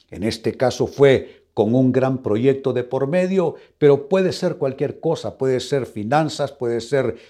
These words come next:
eh, asuntos sentimentales, puede ser conexiones espirituales, etcétera. Pero aquí está claro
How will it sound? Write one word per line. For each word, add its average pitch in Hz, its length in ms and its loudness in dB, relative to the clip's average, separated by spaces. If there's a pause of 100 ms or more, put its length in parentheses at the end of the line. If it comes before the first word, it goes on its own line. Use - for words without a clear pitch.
(140)
eh, 104 460 -2
asuntos 143 500 0
sentimentales, 113 960 -2
puede 135 260 -2
ser 135 240 -4
conexiones 127 720 -4
espirituales, 127 760 -4
etcétera. 131 680 -2 (520)
Pero - 160 -10
aquí 127 180 -2
está 131 440 -2
claro 139 580 2